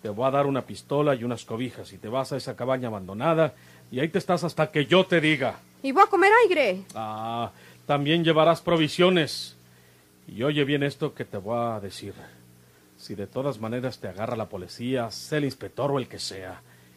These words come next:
Speaker 1: tú seguirás diciendo que no me has visto, que sabes que yo me maté en el accidente de Garrapatas y que lo que le dijiste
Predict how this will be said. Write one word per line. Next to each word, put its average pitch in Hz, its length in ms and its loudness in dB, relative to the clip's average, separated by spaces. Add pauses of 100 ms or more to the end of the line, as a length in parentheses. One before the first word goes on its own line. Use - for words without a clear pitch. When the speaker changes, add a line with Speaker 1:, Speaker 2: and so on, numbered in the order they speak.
(340)
Speaker 1:
tú 127 120 -8
seguirás 107 440 -4
diciendo 107 540 -6
que 101 140 -6
no 95 380 -6
me 131 120 -2
has 120 120 -6
visto, - 380 -14
que 107 100 -14
sabes 165 360 -6
que 151 180 -6
yo 160 180 -4
me 160 140 0
maté 131 280 -4
en 143 60 -6
el 135 100 -2
accidente 120 420 -6
de 107 80 -6
Garrapatas 95 640 -10 (520)
y 135 100 -6
que 165 140 0
lo 160 160 2
que 170 140 0
le 156 140 2
dijiste 160 380 -2